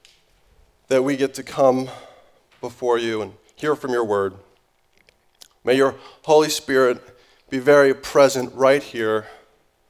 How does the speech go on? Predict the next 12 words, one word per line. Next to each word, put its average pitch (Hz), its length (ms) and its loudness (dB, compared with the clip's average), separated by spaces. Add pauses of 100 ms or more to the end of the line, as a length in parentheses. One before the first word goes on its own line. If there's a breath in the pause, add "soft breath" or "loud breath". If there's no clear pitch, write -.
(840)
We 117 80 -14
beg 113 240 -4
you 107 140 -10
right 104 280 -4
now. 92 280 -16 (1900)
In 123 120 -14
Jesus' 127 420 -6
name 113 180 -2
we 110 100 -10
make 110 260 -6
this 107 220 -12
request. - 580 -16